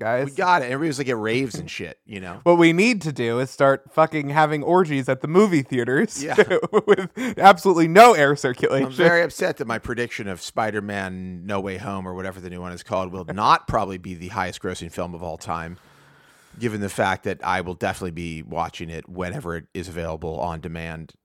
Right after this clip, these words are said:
Speaker 2: in several
Speaker 1: Disney Plus
Speaker 2: months.
Speaker 1: on Christmas Eve. They'll
Speaker 2: Yeah.
Speaker 1: have an
Speaker 2: Is the
Speaker 1: emergency
Speaker 2: Eternals out
Speaker 1: rollout.
Speaker 2: yet? I still haven't seen the Eternals, so if I can
Speaker 1: It's
Speaker 2: watch
Speaker 1: not
Speaker 2: that
Speaker 1: on
Speaker 2: at
Speaker 1: Disney Plus.
Speaker 2: home. It's not?
Speaker 1: Yeah, not yet.
Speaker 2: Oh, well, then I guess I'll just wait for that. Um,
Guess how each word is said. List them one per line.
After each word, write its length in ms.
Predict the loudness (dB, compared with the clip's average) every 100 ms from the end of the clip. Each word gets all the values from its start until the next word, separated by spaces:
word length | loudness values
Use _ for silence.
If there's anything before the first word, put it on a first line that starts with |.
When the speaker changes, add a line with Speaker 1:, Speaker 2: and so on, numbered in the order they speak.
| _
Speaker 2:
in 180 | -14 -10
several 300 | -6 -2 -2
Speaker 1:
Disney 240 | 0 -4
Plus 420 | -2 4 4 4 2
Speaker 2:
months. 20 |
Speaker 1:
on 300 | 0 0 -8
Christmas 480 | -8 -8 -6 -6 -4
Eve. 320 | -4 -6 -6
They'll 120 | -6
Speaker 2:
Yeah. 180 | -4 -4
Speaker 1:
have 60 |
an 120 | -2 -2
Speaker 2:
Is 60 |
the 60 | 0
Speaker 1:
emergency 160 | 0 2
Speaker 2:
Eternals 300 | 2 2 2
out 120 | 2
Speaker 1:
rollout. 100 | 4
Speaker 2:
yet? 160 | 2 0
I 80 | -2
still 160 | 0
haven't 160 | 0 -2
seen 140 | -6
the 80 | -6
Eternals, 420 | -4 -2 -2 -4
so 120 | -6 -4
if 100 | -2
I 80 |
can 80 | -2
Speaker 1:
It's 60 | -2
Speaker 2:
watch 80 | 0
Speaker 1:
not 100 | 2
Speaker 2:
that 120 | 2
Speaker 1:
on 60 | 2
Speaker 2:
at 40 | -2
Speaker 1:
Disney 220 | -4 -4
Plus. 160 | -8 -12
Speaker 2:
home. 120 | -14 -20 _
It's 80 | -6
not? 360 | 2 4 2 -2
Speaker 1:
Yeah, 140 | -14 -18 _ -14
not 160 | -12 -12
yet. 200 | -14 -16 _ -6
Speaker 2:
Oh, 160 | -4
well, 160 | -4 -6
then 260 | -6 -6
I 80 | -8
guess 160 | -8 -8
I'll 100 | -8
just 160 | -8 -6
wait 200 | -6 -6
for 80 | -6
that. 280 | -2 -2 4
Um, 280 | 6 6 2